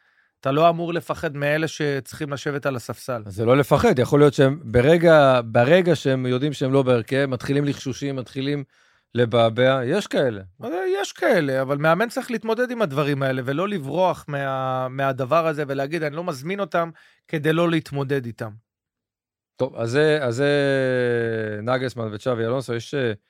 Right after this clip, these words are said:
Speaker 2: אה, שאלה מהבית.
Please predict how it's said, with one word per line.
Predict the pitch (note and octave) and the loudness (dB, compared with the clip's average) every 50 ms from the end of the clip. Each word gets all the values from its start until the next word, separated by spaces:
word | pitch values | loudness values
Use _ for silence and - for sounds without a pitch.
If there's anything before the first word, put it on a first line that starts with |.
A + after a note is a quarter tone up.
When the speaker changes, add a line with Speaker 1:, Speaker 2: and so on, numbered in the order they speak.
| _ _ _ _ _ _ _ _ _ _ _ _ _ _ _ _ _ _ - | _ _ _ _ _ _ _ _ _ _ _ _ _ _ _ _ _ _ -14
Speaker 2:
אה, | - G#2+ G#2 G#2+ G#2 | -10 -8 -6 -6 -6
שאלה | F#2+ - - G#2+ G#2+ A2+ C3 D3+ | -6 -6 -4 -4 0 0 2 2
מהבית. | D#3+ D3 B2+ A2+ G#2+ C3+ C#3+ C#3 B2+ A#2+ A#2+ C3+ E3+ | 4 2 2 2 4 4 4 4 4 2 0 -2 -6